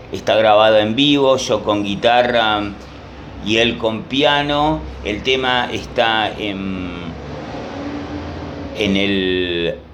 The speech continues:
en el simple que sacamos de Vida Modelo, que fue otra idea también, recuperar la salida del simple anticipando un disco cuando llegamos, el disco cuando llegamos a Buenos Aires.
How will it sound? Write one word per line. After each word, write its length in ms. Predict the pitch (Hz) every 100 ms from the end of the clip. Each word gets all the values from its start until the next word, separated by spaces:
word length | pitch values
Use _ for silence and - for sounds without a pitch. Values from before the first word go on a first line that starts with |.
| - - - - -
en 180 | 104 98
el 140 | 104
simple 520 | 101 - 147 139 123 110
que 80 |
sacamos 480 | 107 123 135 139 123
de 80 | 110
Vida 240 | 110 113
Modelo, 400 | 113 127 151 156
que 80 | 120
fue 280 | 104 123 120
otra 260 | 113 117 110
idea 500 | 120 143 143 117 104
también, 640 | 101 113 131 131 131 127 -
recuperar 720 | - 98 98 85 107 120 117
la 80 | -
salida 400 | 107 107 120 107
del 160 | 104
simple 500 | - - 131 123 110
anticipando 640 | 98 95 - 107 117 113 113
un 120 | 110
disco 400 | 139 - 113 107
cuando 220 | 98 95
llegamos, 440 | - 98 113 110 -
el 160 | 104 104
disco 280 | 127 113
cuando 200 | 101 98
llegamos 420 | 90 104 113 107 104
a 60 |
Buenos 380 | 98 107 104 -
Aires. 640 | 135 139 135 131 139 -